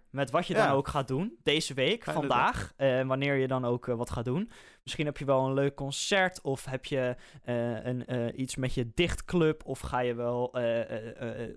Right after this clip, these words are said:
Speaker 1: weet ik veel, eh, sporten, gitaar spelen, viool spelen.
Speaker 2: Alles wat je ook maar in je leven kan doen.
Speaker 1: Alles wat je doet en wat je leuk vindt. Geniet
Speaker 2: In
Speaker 1: er
Speaker 2: je
Speaker 1: even
Speaker 2: rot
Speaker 1: extra
Speaker 2: leven.
Speaker 1: van deze week. Sta even stil
Speaker 2: Sorry.
Speaker 1: bij de kleine
Speaker 2: <laughs>
Speaker 1: dingen. <laughs> En, eh, succes ook als je belangrijke dingen moet doen deze week.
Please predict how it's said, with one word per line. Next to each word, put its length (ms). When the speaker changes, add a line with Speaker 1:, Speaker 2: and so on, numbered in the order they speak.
Speaker 1:
weet 280
ik 140
veel, 380
eh, 80
sporten, 720
gitaar 540
spelen, 600
viool 400
spelen. 600
Speaker 2:
Alles 480
wat 220
je 100
ook 140
maar 180
in 80
je 140
leven 320
kan 180
doen. 280
Speaker 1:
Alles 320
wat 160
je 120
doet 200
en 120
wat 140
je 100
leuk 280
vindt. 260
Geniet 320
Speaker 2:
In 60
Speaker 1:
er 60
Speaker 2:
je 80
Speaker 1:
even 120
Speaker 2:
rot 80
Speaker 1:
extra 240
Speaker 2:
leven. 160
Speaker 1:
van 240
deze 320
week. 260
Sta 200
even 180
stil 120
Speaker 2:
Sorry. 160
Speaker 1:
bij 140
de 100
kleine 440
Speaker 2:
<laughs> 80
Speaker 1:
dingen. 200
<laughs> 80
En, 420
eh, 320
succes 560
ook 220
als 180
je 80
belangrijke 580
dingen 240
moet 160
doen 180
deze 280
week. 280